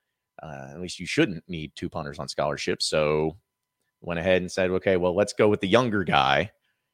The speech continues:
and keep him on scholarship 'cause we'll have more years out of him." And Reed Bauer is gonna be moving on, and wish him nothing but the best of luck. Like, it's one of those things that, uh, I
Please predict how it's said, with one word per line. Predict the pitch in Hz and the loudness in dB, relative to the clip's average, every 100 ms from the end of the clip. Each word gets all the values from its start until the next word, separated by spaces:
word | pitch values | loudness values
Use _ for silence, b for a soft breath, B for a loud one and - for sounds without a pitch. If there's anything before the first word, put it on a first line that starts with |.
| _ - | _ -8
and | 85 82 82 | -4 -4 -4
keep | 98 120 | -2 2
him | 113 | 4
on | 98 | 2
scholarship | - 92 90 85 92 - | 4 4 4 2 -4 -4
'cause | 95 | 0
we'll | |
have | 85 | 0
more | 87 82 | 0 -2
years | 107 139 120 | 0 0 6
out | 123 117 | 8 8
of | 110 | 4
him." | 117 101 _ _ _ - | -2 -6 _ _ _ -8
And | 95 | -2
Reed | 101 90 | 0 4
Bauer | 95 92 | 4 4
is | 87 | 0
gonna | 90 | -6
be | 87 | -4
moving | 85 82 82 | -6 -6 -8
on, | 80 73 80 | -8 -8 -10
and | - 82 80 78 98 | -8 -6 -6 -4 2
wish | 156 | 4
him | 226 220 | 4 4
nothing | 151 92 | 2 2
but | 85 | -4
the | 76 | -4
best | 71 - | -6 -6
of | 76 | -10
luck. | 73 57 | -10 -4
Like, | 82 80 | -4 -4
it's | - | -4
one | 123 | 0
of | 120 | 4
those | 120 - | 4 2
things | 120 123 104 | -2 -2 0
that, | 113 107 101 - _ _ _ - | 4 6 4 -4 _ _ _ -4
uh, | 87 85 82 - | -2 0 0 4
I | 98 98 | 4 4